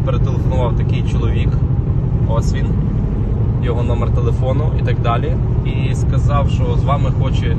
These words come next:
зв'язатися, е, наш начальник. Е, представився з податкової і сказав, що начальник також з податкової.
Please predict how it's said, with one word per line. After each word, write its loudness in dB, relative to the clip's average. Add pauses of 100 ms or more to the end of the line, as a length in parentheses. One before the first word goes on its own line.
зв'язатися, 0
е, 0 (1300)
наш 0
начальник. 0
Е, 0 (280)
представився 0
з 0
податкової 0
і -2
сказав, 0
що 0
начальник 0
також 0
з 0
податкової. 0